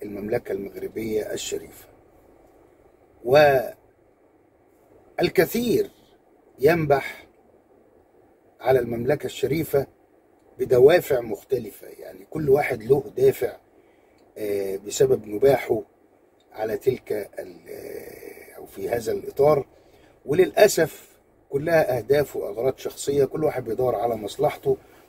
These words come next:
وفي النهاية هو نباح على المملكة المغربية الشريفة وشعبها الطيب. مؤخرًا زي ما حضراتكم شفتوا، آه، خالد مشعل اللي هو رئيس حركة حماس،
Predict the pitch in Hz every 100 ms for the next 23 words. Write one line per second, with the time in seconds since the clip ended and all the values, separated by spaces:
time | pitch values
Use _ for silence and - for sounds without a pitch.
0 | - 131 - 120 117 135 139 127 113 131
1 | 113 104 127 131 - - _ _ _ _
2 | _ _ _ - 113 120 110 - 104 98
3 | 98 104 107 - - - - 92 95 95
4 | 110 101 101 107 104 98 95 - - 104
5 | - - - - - 202 190 - 190 196
6 | 127 120 - - 117 - - 117 - -
7 | - - _ _ _ _ _ _ _ _
8 | _ _ _ _ _ _ 113 120 120 117
9 | 113 110 101 208 233 170 170 - 131 135
10 | - _ _ _ _ _ _ _ _ _
11 | _ 127 131 131 139 - 131 - - 104
12 | 120 131 -